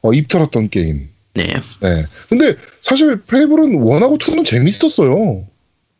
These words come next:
Speaker 1: 네,
Speaker 2: 그쵸,
Speaker 1: 저는
Speaker 2: 특히
Speaker 1: 개인적으로
Speaker 2: 투는, 투는 정말 명작이었어요.
Speaker 1: 네, 투는 정말 재밌게 했거든요, 저는.
Speaker 2: 음.
Speaker 1: 네. 물론 이제, 어, 처음에 피터 몰리뉴가 입털었던 거에 비하면은 조금 다른 방향으로 나오긴 했지만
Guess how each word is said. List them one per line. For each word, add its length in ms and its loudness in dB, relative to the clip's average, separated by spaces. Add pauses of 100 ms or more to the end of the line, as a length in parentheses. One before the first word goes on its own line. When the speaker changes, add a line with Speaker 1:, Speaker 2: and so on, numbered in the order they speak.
(220)
Speaker 1:
네, 100 0
Speaker 2:
그쵸, 120 0
Speaker 1:
저는 200 0
Speaker 2:
특히 140 0
Speaker 1:
개인적으로 280 0
Speaker 2:
투는, 180 0
투는 400 0
정말 260 0
명작이었어요. 640 -2
Speaker 1:
네, 200 2
투는 560 0
정말 320 2
재밌게 280 0
했거든요, 260 0
저는. 220 0
Speaker 2:
음. 360 -2 (260)
Speaker 1:
네. 440 0 (480)
물론 300 2
이제, 360 0 (480)
어, 180 2
처음에 240 2
피터 200 -2
몰리뉴가 360 2
입털었던 560 0
거에 180 2
비하면은 640 0 (120)
조금 560 0 (600)
다른 360 2
방향으로 420 2
나오긴 320 0
했지만 720 -2